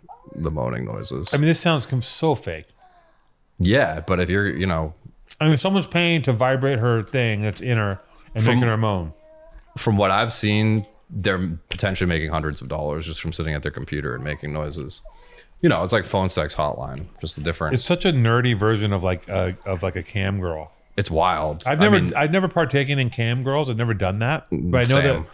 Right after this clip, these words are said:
Speaker 2: I know that people, like, they FaceTime with them and they do all that shit, right?
Speaker 1: And it's, and the question is, like,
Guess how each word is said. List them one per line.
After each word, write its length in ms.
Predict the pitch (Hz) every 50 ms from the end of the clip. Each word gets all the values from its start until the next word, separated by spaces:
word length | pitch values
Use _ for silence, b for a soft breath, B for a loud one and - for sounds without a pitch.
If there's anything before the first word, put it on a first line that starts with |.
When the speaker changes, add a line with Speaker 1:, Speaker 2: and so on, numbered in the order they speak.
| B B B B B B
Speaker 2:
I 100 | - 135
know 120 | 143 151
that 120 | 147 117
people, 260 | - 139 139 123 123 120
like, 200 | 113 110 - - - _ _ _ _ _ - - _ _ - - - - _ _ - -
they 80 | 117 110
FaceTime 480 | 104 - 123 127 120 - 127 117 113
with 140 | 113 113 -
them 200 | 120 110 107 104
and 80 | 101 101
they 160 | 101 98 92 - -
do 120 | - 107 104
all 120 | 101 98
that 120 | 95 92
shit, 260 | 92 - - 92 85 -
right? 100 | - 90
Speaker 1:
And 120 | 110 117
it's, 140 | 113 107 92
and 220 | 92 85 104 98 98
the 40 |
question 380 | 90 - 117 113 107 - - 107
is, 160 | 98 95 85
like, 300 | 87 87 82 76 76 73